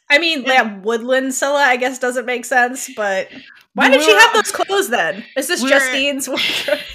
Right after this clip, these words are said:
Speaker 2: <laughs> in the meeting room, and everyone was like, "No, that's, like, one of our, that's, like, our favorite outfit." And she's like, "I guess I need to rethink this." And we're like, "Yeah, you do, 'cause that bandana's gay as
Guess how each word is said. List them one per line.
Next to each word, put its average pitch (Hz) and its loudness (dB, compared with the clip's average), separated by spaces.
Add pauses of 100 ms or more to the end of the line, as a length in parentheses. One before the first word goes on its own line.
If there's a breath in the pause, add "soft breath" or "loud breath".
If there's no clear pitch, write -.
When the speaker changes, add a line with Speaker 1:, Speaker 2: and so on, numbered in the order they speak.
(140)
Speaker 2:
<laughs> 302 -10
in 269 -2
the 285 -2
meeting 254 -4
room, 214 -2
and 208 -2
everyone 220 -2
was 208 -6
like, 208 -4
"No, 277 -2
that's, 233 -6
like, 311 -4
one 302 -2
of 302 -4
our, 285 -2
that's, 262 -6
like, 330 -8
our 302 -2
favorite 277 -4
outfit." 269 -4
And 190 -8
she's 247 -6
like, 240 -4
"I 214 -10
guess 240 -6
I 285 -4
need 269 -6
to 269 -4
rethink 302 -6
this." 143 -8 (220 loud breath)
And 214 0
we're 247 0
like, 262 -4
"Yeah, 302 -2 (160)
you 330 -6
do, 480 -4
'cause 254 -8
that 254 -4
bandana's 339 -4
gay 302 -4
as 392 -12